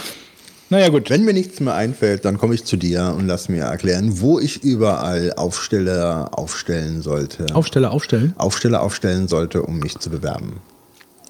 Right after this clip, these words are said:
Speaker 1: Mhm. Wenn du denkst.
Speaker 2: Kennst du nicht?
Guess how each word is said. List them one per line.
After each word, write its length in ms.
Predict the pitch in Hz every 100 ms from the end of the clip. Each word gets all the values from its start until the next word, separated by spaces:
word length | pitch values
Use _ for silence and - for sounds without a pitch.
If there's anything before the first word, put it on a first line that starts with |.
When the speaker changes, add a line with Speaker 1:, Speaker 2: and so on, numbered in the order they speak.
| - -
Speaker 1:
Mhm. 300 | 90 80 127 - - _ - - - _ -
Wenn 100 | 98
du 60 |
denkst. 340 | 92 104 160 -
Speaker 2:
Kennst 200 | - 95 104
du 40 |
nicht? 340 | 117 - -